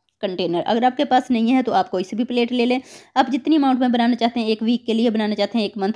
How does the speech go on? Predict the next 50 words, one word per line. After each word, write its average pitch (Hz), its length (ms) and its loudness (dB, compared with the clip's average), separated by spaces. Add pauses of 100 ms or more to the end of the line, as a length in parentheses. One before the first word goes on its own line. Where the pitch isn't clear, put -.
के 214 60 -8
लिए 190 120 -2
बनाना 185 240 -2
चाहते 185 260 -4
हैं, 208 80 -2
उतनी 214 260 0
ही 233 80 4
अमाउंट 185 260 0
में 190 100 -2
आप 185 120 -2
बना 185 220 -2
सकते 170 260 -10
हैं। 208 100 -6
तो 247 80 -2
अच्छा 247 180 -2
जी, 277 120 0
सबसे 294 280 -2
पहले 233 280 2
हमें 220 220 0
क्या 208 200 -2
चाहिए, 214 300 -2 (380)
कोई 285 220 2
सा 285 140 0
भी 240 100 2
हमें 226 160 2
मॉइस्चराइज़र 190 560 -2
चाहिए। 196 280 -2
तो 220 120 -6
मेरे 233 240 -2
पास 240 260 0
यहाँ 226 260 0
बेबी 196 260 -2
लोशन 233 260 2
है, 262 180 2
ये 254 160 0
लाइट 220 260 0
वेटेड 254 280 -2
होता 262 220 0
है, 262 120 2
इसलिए 226 280 -4
मैं 220 120 0
इसके 208 220 -8
अंदर 208 240 -6
थोड़ी 226 240 -2
सी 240 100 -6
अमाउंट 196 340 -2
में 247 100 0 (800)
लोशन 240 360 2
यूज़ 233 240 0
करूँगी 170 420 0